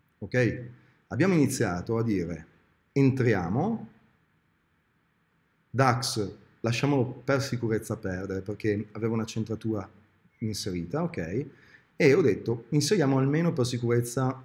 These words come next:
un primo chip short, ok? Su minimo due, a ventiquattromilasettecentoquarantadue stop loss, ok? E poi che cosa? Abbiamo anche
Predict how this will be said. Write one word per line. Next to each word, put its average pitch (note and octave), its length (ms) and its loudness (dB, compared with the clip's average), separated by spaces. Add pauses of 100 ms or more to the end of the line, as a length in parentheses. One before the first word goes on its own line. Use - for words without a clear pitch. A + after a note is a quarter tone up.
(120)
un A#2+ 140 2
primo B2+ 240 4
chip A#2+ 220 0
short, F#2+ 580 -6 (220)
ok? A#2+ 420 2 (300)
Su - 200 2
minimo D#3 360 8
due, B2 540 6 (1400)
a A#2+ 460 2 (360)
ventiquattromilasettecentoquarantadue A#2+ 1700 2
stop - 280 -4
loss, A#2+ 540 -4 (500)
ok? F2+ 460 -4 (560)
E D3 100 0
poi G#3+ 160 0
che C3+ 140 4
cosa? G#2+ 500 -2 (1120)
Abbiamo B2 520 6
anche G#2+ 600 0